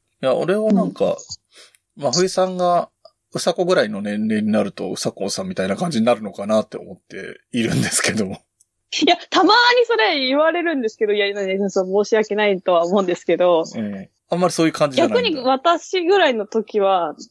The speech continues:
Speaker 1: あ、どんな感じだったのか。
Speaker 2: どんな感じだったのかなっていうのはちょっと気になりますね。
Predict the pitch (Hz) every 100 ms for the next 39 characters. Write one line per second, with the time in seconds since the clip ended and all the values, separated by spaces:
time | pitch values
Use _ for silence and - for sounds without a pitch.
0 | _ - 135 - 180 165 165 170 139 143
1 | - 104 101 87 - 285 349 - 427 508
2 | 587 381 277 302 - 302 269 233 208 233
3 | 214 190 190 175 269 208 220 196 196 190
4 | 175 -